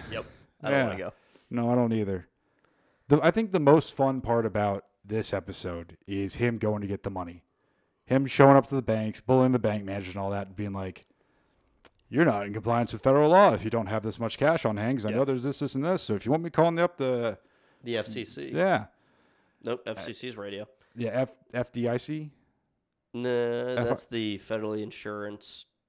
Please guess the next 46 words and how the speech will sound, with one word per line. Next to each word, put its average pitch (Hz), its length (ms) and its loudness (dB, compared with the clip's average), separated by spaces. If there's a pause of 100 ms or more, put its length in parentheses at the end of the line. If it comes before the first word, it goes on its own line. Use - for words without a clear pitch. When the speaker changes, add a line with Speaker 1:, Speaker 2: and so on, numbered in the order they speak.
(140)
Speaker 2:
Yeah. 185 180 6
Speaker 1:
policy. 101 600 -6
Speaker 2:
That 180 100 0
has 175 120 2
something 107 220 -2
to 95 60 -8
do 90 40 -10
with 87 120 -12
that, 90 140 -6
I 90 60 -6
think. 117 360 -6
Speaker 1:
Yeah, 95 220 -8
I 78 60 -14
think 104 180 -10
so. - 220 -16 (260)
Speaker 2:
I 117 60 -2
don't 117 80 0
know. 98 60 -4
Speaker 1:
Maybe. 98 240 -8 (840)
Speaker 2:
Um, 113 540 2
Speaker 1:
S - 200 -4
E 104 60 -6
C. 104 220 -12 (1120)
Speaker 2:
That's 151 220 2
Security 127 300 2
and 117 100 0
Exchange. 110 500 -4 (100)
Speaker 1:
Yep, 113 280 -6
that's 107 180 -8
stocks. - 520 -10
Speaker 2:
Yep. 147 200 -2 (460)
We're 202 220 8
never 139 220 6
gonna 120 180 2
get 143 120 6
it. 170 140 4 (320)
<laughs> 120 180 4 (500)
Speaker 1:
The 120 80 -4
Re-, 113 140 -6
Federal 107 360 -2
Reserve? 107 340 -4 (400)
Speaker 2:
Maybe. 147 460 2 (320)
Um, 110 600 2 (1040)
Speaker 1:
The 110 100 -8
F 104 120 -8
dick. - 300 -10